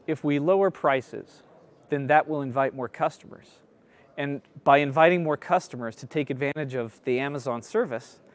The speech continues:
that allows us to further lower prices. And as we continue to lower prices, that again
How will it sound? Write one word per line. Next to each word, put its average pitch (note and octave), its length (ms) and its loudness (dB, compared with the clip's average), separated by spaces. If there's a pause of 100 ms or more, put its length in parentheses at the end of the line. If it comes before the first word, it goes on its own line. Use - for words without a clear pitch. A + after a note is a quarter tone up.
(320)
that C#3+ 120 4
allows D3+ 340 4
us D3+ 120 -10
to C#3+ 100 -8
further C#3+ 400 -2
lower B2+ 240 -2
prices. - 640 -8 (580)
And D#3 200 2
as D3+ 280 0
we C#3+ 280 0 (140)
continue D#3 400 -4
to C#3 80 -2
lower C3+ 200 0
prices, D#3+ 480 -2
that C3 180 -2
again C#3+ 540 -2